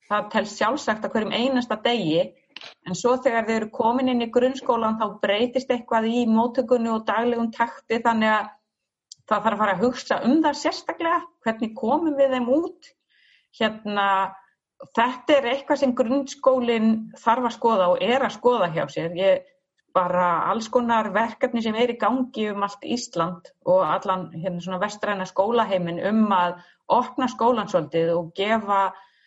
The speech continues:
nemendunum eignarhald á honum, aðild að ákvarðanatöku og hvernig rytminn er í deginum og svona. Þetta bara,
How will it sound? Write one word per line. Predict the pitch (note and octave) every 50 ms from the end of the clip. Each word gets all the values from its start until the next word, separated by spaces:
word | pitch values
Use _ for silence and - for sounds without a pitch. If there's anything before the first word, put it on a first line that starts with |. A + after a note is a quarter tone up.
| _ _ _ _ _ _ _ -
nemendunum | F#3+ F#3+ F#3+ G3+ A3 B3+ C4+ C4 B3 A3+ A3 A3 G#3+ G3+ G3 G3 F#3+ F#3+ F#3 F#3+ - -
eignarhald | B3 B3+ - - D4+ A3 - - - F3+ E3 - -
á | D#3+ D#3
honum, | D#3+ D#3 D3+ C#3+ D3 E3+ F#3 F#3+ -
aðild | E3 F#3 G3+ A3+ B3+ C4 A3+ A3+ G#3+ G#3 G3+ - G#3
að | G3+ A3 A#3 A3+ G#3+ G3 F3+ F3 - _ -
ákvarðanatöku | - - - A3 - A#3+ G#3+ G#3 G3 F#3+ - G3+ F#3+ F#3 F#3 - F#3+
og | F#3 F3+ F3+ F3 F3 -
hvernig | G#3 G3 G3 - G3+ F#3+ F#3 E3+
rytminn | F3+ A3 A3+ A3 - G#3 G3+ G3 F#3+ F#3+ G3
er | G#3 G#3 G3
í | F3 -
deginum | G3+ F#3+ G#3 G#3+ G#3 G#3 G3 F#3 F#3 F3 F3
og | E3 -
svona. | E3+ D3+ D3+ D3 D3 E3 G3+ G#3+ - _ _ _ _ _ _ _ _ _
Þetta | F#3 G3+ G#3+ G#3+ - B3+ B3
bara, | B3 A#3+ A3+ A3 G#3